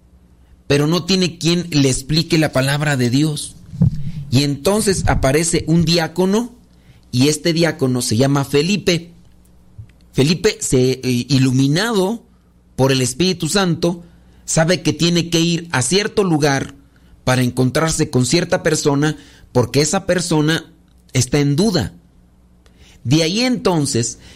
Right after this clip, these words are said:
que cuando nosotros tengamos una duda, presentémoslo ante Dios. "Señor, ilumíname, dime qué es lo mejor".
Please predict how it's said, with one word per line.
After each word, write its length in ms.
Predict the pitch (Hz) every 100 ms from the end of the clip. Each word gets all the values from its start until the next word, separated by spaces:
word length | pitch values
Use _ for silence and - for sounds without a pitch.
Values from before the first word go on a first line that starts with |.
| - -
que 340 | 151 - - _ _
cuando 240 | 139 139
nosotros 480 | 147 156 220 254 233
tengamos 460 | 165 143 156 160 143
una 260 | 160 160 147
duda, 400 | 160 185 208 - - - - - -
presentémoslo 1040 | 120 110 117 - 127 139 170 185 196 - _ _ -
ante 580 | 117 110 - 110 104 101
Dios. 440 | 123 208 226 - _ _ _
"Señor, 460 | - - 131 165 -
ilumíname, 920 | 135 127 123 127 156 131 95 87 98 - - - - -
dime 520 | 113 139 156 151 - - _ _
qué 240 | - 143 -
es 220 | 151 139
lo 100 | 143
mejor". 560 | 127 117 139 - 107